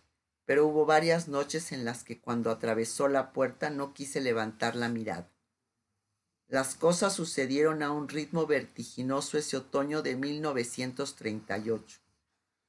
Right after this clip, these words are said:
El cinco de octubre, nuestro presidente, Edward Banes, dimitió al darse cuenta que la ocupación nazi era inminente. Nos habían derrotado sin que se levantara una sola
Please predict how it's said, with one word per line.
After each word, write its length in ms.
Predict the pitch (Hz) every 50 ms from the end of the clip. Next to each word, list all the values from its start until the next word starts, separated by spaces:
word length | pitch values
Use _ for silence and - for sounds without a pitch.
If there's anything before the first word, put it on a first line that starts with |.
| _ _ -
El 160 | 135 131 123
cinco 460 | - - 165 165 170 170 - 185 180
de 100 | 156 139
octubre, 580 | 127 - - - - 139 143 139 147 156 165 160
nuestro 440 | 143 127 131 - - 113 110 -
presidente, 840 | - 110 110 - - 110 113 - 127 127 127 123 127 - - 110 - _ _ _ _ _ _ -
Edward 500 | 143 147 139 123 123 131 123 117 98 -
Banes, 560 | 131 123 123 127 139 175 208 - - - - _ _ _ _ _
dimitió 520 | - 139 143 143 139 139 139 - 147 156
al 160 | 151 151 151 147
darse 380 | 151 147 143 - - 143 -
cuenta 420 | - - 135 139 135 - 151 139 -
que 100 | - 117
la 180 | 113 110 110
ocupación 760 | 110 110 - - 113 - 117 117 123 - - 151 139 135 135
nazi 440 | 135 131 135 143 - - 180 180 185 - _ _ _ _ _ _
era 320 | 143 143 143 143 139 - -
inminente. 800 | 147 135 123 120 117 113 110 110 113 110 104 101 90 98 - _ _ _ _ _ _ _ _ _ _ _ _ _ _ _ _ _ _ _ _ _ _ _ -
Nos 340 | 135 147 147 147 - - -
habían 460 | - 143 143 151 156 156 156 160 170
derrotado 720 | 165 170 165 160 151 147 139 143 - 156 147 151 160 170
sin 260 | 175 - - 156 147 135
que 140 | - 147
se 160 | 143 - 143 135
levantara 760 | 131 131 135 135 135 139 131 - 156 151 160 165 - - - -
una 340 | 180 190 196 202 202 214
sola 500 | 208 - - 160 156 156 151 147 - -